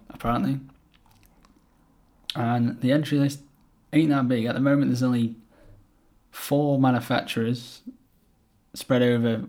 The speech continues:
well, four teams. Audi have got four cars. Honda have got four cars. Hyundai down to two,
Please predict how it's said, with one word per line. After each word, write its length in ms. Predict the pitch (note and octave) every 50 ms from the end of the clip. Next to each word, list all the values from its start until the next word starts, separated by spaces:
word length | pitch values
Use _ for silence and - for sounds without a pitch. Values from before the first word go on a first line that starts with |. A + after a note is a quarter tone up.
| - _ _ _ _ -
well, 200 | A2+ G#2+ G2+ G2+
four 280 | - - A#2+ A#2 A#2
teams. 600 | A#2 - - A#2+ A2+ A2+ A2+ B2+ C3 - - - - - - - - - - - - - _ _ -
Audi 300 | - C3 B2+ B2 B2+ B2
have 120 | A#2+ A#2
got 160 | - B2 A#2 -
four 260 | - B2+ B2 A#2+ A#2
cars. 720 | - - B2 B2 B2 B2 B2 B2 B2 A#2+ - - - - _ _ _ _ -
Honda 640 | - - - A#2+ A#2+ A#2+ A#2 A#2 A#2 A#2 - - - -
have 160 | - A#2+ A2+ -
got 220 | - A#2 - -
four 240 | - A#2 A#2 A2+ A2+
cars. 580 | - - A#2 A2 A2 A2 A2 A2 G#2+ - - - - _ _ - - - - - _ _ _ _ _ _ _ _ _ _ _ - -
Hyundai 420 | C3+ C3+ D3 D3 C#3 C#3 C3+ C3+ B2+
down 260 | B2 B2 A#2+ A#2 A#2
to 80 | - -
two, 560 | - - - D#3+ D#3 D3+ D3 D3 D3 D#3+ G3+